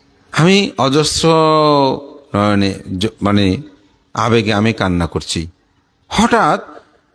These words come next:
আমার চেতনা জাগ্রত হলো, "ওহো, মানুষ তো মরণশীল, আমি কেন কান্না করছি? মৃত্যু তো হবেই।" বোধে এটা ভাবার সাথে সাথে আমার কান্নাটা থেমে গেল। এটা হচ্ছে প্রজ্ঞা,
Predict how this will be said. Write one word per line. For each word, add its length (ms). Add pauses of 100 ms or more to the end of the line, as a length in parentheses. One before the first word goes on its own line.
(180)
আমার 260 (180)
চেতনা 400
জাগ্রত 400
হলো, 520 (720)
"ওহো, 400
মানুষ 460
তো 140
মরণশীল, 840
আমি 220
কেন 260
কান্না 320
করছি? 420 (600)
মৃত্যু 400
তো 220
হবেই।" 720 (420)
বোধে 260
এটা 160
ভাবার 360
সাথে 280
সাথে 280
আমার 240
কান্নাটা 540
থেমে 340
গেল। 200 (800)
এটা 260
হচ্ছে 300
প্রজ্ঞা, 560